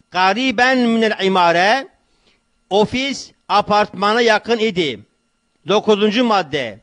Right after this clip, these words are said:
El bevvabu kapıcı vakifun duruyor. Emamel bab. Kapının önünde duruyor. Kâne'yi getirelim. Kânel bevvabu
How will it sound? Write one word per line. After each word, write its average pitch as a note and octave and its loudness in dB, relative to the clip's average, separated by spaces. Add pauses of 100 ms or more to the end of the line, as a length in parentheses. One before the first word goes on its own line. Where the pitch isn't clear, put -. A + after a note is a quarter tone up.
(680)
El F#3+ -2
bevvabu G#3 2
kapıcı A3 -2 (200)
vakifun G#3+ 0
duruyor. A3+ 2 (320)
Emamel A#3 0
bab. G3 2 (440)
Kapının G#3+ 2
önünde A3 2
duruyor. A3+ 4 (760)
Kâne'yi A3 2
getirelim. F#3 -4 (480)
Kânel A#3 2
bevvabu G#3 4